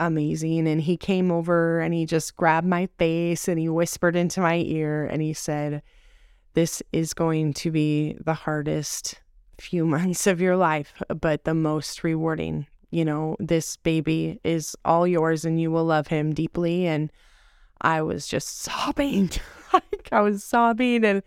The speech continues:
I was like, "You're supposed to be moving." And he's like, he's like, "I couldn't miss this." And I was like, "Did you come in here just for me?" And he goes, "Yes." He goes, "I'm gonna leave right after this." <laughs> And I mean, so then he's like, "I just wanna let you know I'm here. I gotta go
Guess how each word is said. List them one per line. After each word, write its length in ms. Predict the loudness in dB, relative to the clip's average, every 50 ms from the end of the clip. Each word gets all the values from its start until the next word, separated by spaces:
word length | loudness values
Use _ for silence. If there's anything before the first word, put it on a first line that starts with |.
| _ _ -20 -20 -20 -20 -18 -18 -2 2
I 80 | 4 4
was 220 | 4 4 4 4
like, 340 | 4 4 4 2 0 -4 -2 0
"You're 160 | 2 2 4
supposed 480 | 4 4 4 6 4 4 4 2 2 0
to 80 | 0 0 0
be 120 | -2 -4 0 2
moving." 800 | 4 4 6 4 4 2 2 0 2 2 2 2 2 2 2 4
And 180 | 4 4 2
he's 300 | 2 2 2 2 2 4
like, 400 | 4 4 4 4 2 0 -4 -10 -14 -12
he's 300 | -10 -2 0 0 0 2
like, 120 | 4 4
"I 120 | 4 4 4
couldn't 320 | 4 4 6 6 6 6
miss 260 | 6 4 2 -2 -2
this." 480 | 0 0 2 2 2 0 -2 -4 -4 -4
And 100 | -4 -2
I 120 | -2 -2
was 120 | 0 0 0
like, 120 | 0 0
"Did 180 | 0 0 2 4
you 140 | 4 4
come 240 | 4 4 4 6 6
in 120 | 6 4 4
here 200 | 2 2 0 2
just 260 | 2 0 -2 -2 -2
for 140 | -2 -2 -2
me?" 280 | -2 -2 0 2 2
And 120 | 4 4 2
he 40 |
goes, 240 | 2 2 0 0 0
"Yes." 540 | 0 0 2 2 4 2 2 0 -2 -6 -8
He 140 | -6 0 2
goes, 200 | 2 2 4 4
"I'm 200 | 4 6 6 6
gonna 160 | 6 4 4
leave 240 | 4 4 4 4 4
right 180 | 4 6 6
after 240 | 6 6 6 4 4
this." 380 | 4 4 2 2 -2 -10 -10 -2 2 2
<laughs> 80 | 2 2 2 -4 -14 -12 -12 -14 -16 -16 -18 -18 -16 -16 -16 -16 _ _
And 640 | 2 2 4 4 4 2 2 2 2 2 0 0 -2 -4 -12 _ _
I 220 | 2 2 4 4
mean, 340 | 4 4 4 4 2 2 0 -4 _ _ _ _ _ _ -8
so 240 | -2 2 2 4 4
then 240 | 4 4 4 4 2
he's 220 | 2 2 0 0
like, 100 | 0 0
"I 120 | 0 0 0
just 140 | 0 -2
wanna 160 | 0 0 2 2
let 140 | 2 2
you 60 | 2 4
know 100 | 4 4
I'm 140 | 4 4
here. 180 | 4 4 2 2
I 120 | 2 2
gotta 180 | 2 2 2 2
go 200 | 2 2 0